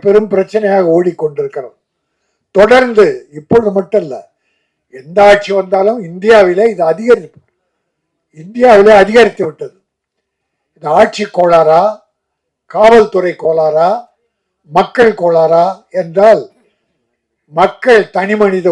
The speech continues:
ஒழுக்கம் கெட்டுவிட்டது. காவல்துறையிலே கருப்பு ஆடுகள் நுழைந்து விட்டது.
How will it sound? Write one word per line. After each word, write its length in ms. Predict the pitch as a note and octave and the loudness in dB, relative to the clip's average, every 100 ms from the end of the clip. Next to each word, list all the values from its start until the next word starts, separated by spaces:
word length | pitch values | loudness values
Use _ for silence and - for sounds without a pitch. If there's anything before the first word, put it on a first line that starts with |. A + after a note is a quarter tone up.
| D3+ | 2
ஒழுக்கம் 480 | F#3+ B3 - B3+ G3+ | 2 2 0 -2 0
கெட்டுவிட்டது. 540 | F3 E3 D#3 C3+ - - _ _ _ _ _ _ _ _ _ _ _ _ _ _ | -4 -4 -8 -10 -16 -20 _ _ _ _ _ _ _ _ _ _ _ _ _ _
காவல்துறையிலே 960 | E3 G#3+ A3+ A3+ - A3 G#3 F#3+ F#3 E3+ E3 - _ _ _ _ _ - | 0 4 4 4 2 2 4 4 2 2 -2 -8 _ _ _ _ _ 0
கருப்பு 420 | G3+ A#3+ B3 B3 G3+ | 4 4 2 2 4
ஆடுகள் 400 | A3 A#3 G#3+ F#3+ F#3 | 6 6 6 4 4
நுழைந்து 320 | F#3 F3+ E3+ | 2 2 -2
விட்டது. 360 | D#3+ - C3+ | -4 -6 -10